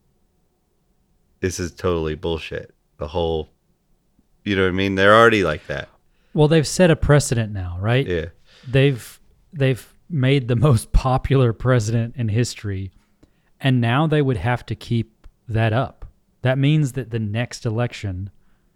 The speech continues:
Speaker 2: is gonna have to have some similar kind of numbers unless
Speaker 1: Yeah, the mostest, mostest popular president. Double mostest. It'll be Hillary Clinton.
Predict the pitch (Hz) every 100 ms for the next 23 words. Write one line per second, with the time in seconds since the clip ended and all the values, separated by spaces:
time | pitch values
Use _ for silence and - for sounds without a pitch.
0 | _ _ _ _ _ _ - 107 101 113
1 | 101 110 110 110 104 104 104 95 90 -
2 | _ - - 120 113 110 104 101 104 -
3 | - - 139 131 120 113 117 113 104 104
4 | 120 117 98 98 95 - 113 101 104 131
5 | 101 104 - - - - 104 - 85 92
6 | 107 107 - 98 - 95 92 104 127 -
7 | - - - - _ _ _ _ 82 78
8 | - 80 87 - 82 82 87 87 - -
9 | - - - _ _ _ _ _ 101 98
10 | 85 80 76 - - 82 - - - 98
11 | 95 87 101 101 92 - 90 90 82